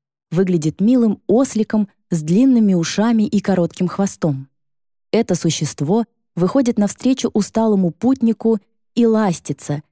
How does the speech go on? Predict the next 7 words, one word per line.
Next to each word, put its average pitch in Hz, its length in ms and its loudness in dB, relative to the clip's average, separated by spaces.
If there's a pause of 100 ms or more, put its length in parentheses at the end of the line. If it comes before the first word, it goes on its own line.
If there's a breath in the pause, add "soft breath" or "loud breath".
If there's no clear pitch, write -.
(180)
всеми 190 340 0
силами 226 440 0
добиваясь, 170 600 -2
чтобы 170 340 -4
тот 180 240 -2
его 180 260 -2
оседлал. 190 640 -4